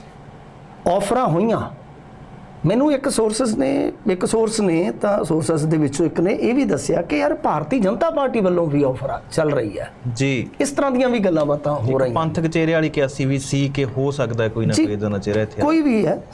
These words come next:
Speaker 1: ਤਾਂ ਕਹਿਣ ਦਾ ਮਤਲਬ ਇਹ ਆ ਕਿ ਹਾਲ ਫਿਲਹਾਲ ਸੁਖਬੀਰ ਸਿੰਘ ਬਾਦਲ ਇਲੈਕਸ਼ਨ ਨਹੀਂ ਲੜ ਰਹੇ, ਜਿੰਨਾ ਕੁ ਮੈਂ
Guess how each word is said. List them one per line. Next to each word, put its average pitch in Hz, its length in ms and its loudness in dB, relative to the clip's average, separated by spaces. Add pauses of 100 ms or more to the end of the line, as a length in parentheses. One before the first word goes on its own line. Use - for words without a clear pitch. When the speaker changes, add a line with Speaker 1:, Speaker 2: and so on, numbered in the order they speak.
(220)
Speaker 1:
ਤਾਂ 320 100 2
ਕਹਿਣ 202 400 -2
ਦਾ 277 100 0
ਮਤਲਬ 285 420 0 (180)
ਇਹ 190 180 4
ਆ 165 140 2
ਕਿ 233 320 -2 (380)
ਹਾਲ 202 280 2
ਫਿਲਹਾਲ 143 880 0 (580)
ਸੁਖਬੀਰ 202 840 2
ਸਿੰਘ 269 300 0
ਬਾਦਲ 156 580 0
ਇਲੈਕਸ਼ਨ 135 480 0
ਨਹੀਂ 214 460 2
ਲੜ 165 180 2
ਰਹੇ, 214 140 2
ਜਿੰਨਾ 175 400 2
ਕੁ 202 260 -2
ਮੈਂ 156 460 2